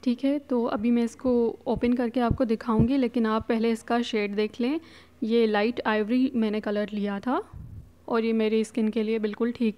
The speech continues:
था क्योंकि मेरी स्किन से ये लाइट है। देखिए इस तरह से लिपस्टिक की तरह ही इसको ओपन करना है और कितना इसमें मौजूद है वो मैं आपको इसको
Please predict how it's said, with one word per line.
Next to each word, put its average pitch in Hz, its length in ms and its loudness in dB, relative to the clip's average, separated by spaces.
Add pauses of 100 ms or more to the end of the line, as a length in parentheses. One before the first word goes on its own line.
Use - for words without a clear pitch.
था 240 140 0
क्योंकि 247 240 0
मेरी 214 260 -2
स्किन 226 280 -2
से 233 240 -4
ये 220 360 0
लाइट 208 340 0
है। 302 180 0 (3000)
देखिए 254 280 0
इस 262 140 -6
तरह 226 320 -2
से 262 200 -2
लिपस्टिक 233 380 -4
की 269 140 -4
तरह 254 260 0
ही 262 200 4
इसको 254 300 2
ओपन 247 220 2
करना 262 320 2
है 262 200 2
और 247 380 0 (200)
कितना 247 420 0
इसमें 302 240 2
मौजूद 254 440 2
है 269 120 2
वो 240 180 0
मैं 226 120 -2
आपको 208 320 -4
इसको 294 380 -2